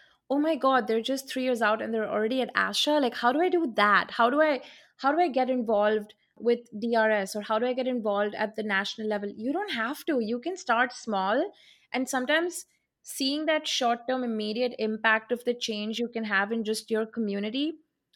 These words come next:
might be so much more reinforcing than you waiting for something to happen at the national level.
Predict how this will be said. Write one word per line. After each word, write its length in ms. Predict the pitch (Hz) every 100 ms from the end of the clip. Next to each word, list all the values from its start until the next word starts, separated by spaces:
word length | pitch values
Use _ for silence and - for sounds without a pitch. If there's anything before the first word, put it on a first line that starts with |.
| _
might 260 | 233 262 254
be 180 | 311 349
so 360 | - - 233
much 360 | 233 262 262 -
more 540 | 220 208 208 226 240 - 202
reinforcing 800 | 226 226 226 226 202 202 262 277
than 220 | 247 233
you 120 | 233
waiting 540 | 254 208 208 214 233 240
for 140 | 233
something 440 | 226 214 202 214 208
to 80 | 208
happen 420 | 196 190 202 202
at 140 | 196
the 60 | 202
national 480 | 196 180 185 196 185
level. 320 | 185 185 185